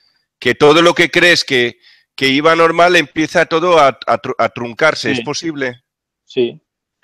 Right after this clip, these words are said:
Speaker 2: como si pasase eso. Lo que pasa que yo con el tiempo he ido viendo todo eso.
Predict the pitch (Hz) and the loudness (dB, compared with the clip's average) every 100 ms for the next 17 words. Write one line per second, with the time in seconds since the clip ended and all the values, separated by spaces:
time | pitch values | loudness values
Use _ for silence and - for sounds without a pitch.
0 | _ _ 123 123 - 123 123 120 - - | _ _ -6 -4 0 0 0 0 -2 -2
1 | 127 110 - 139 120 _ _ _ _ _ | -4 -4 -6 -12 -12 _ _ _ _ _
2 | _ _ _ 127 127 151 151 180 165 170 | _ _ _ -2 2 0 0 -2 0 2
3 | 175 175 165 180 180 175 196 160 143 151 | 2 2 0 0 0 2 2 4 2 2
4 | 208 208 143 127 123 113 107 98 - 90 | 0 2 0 2 2 2 0 -4 -10 -16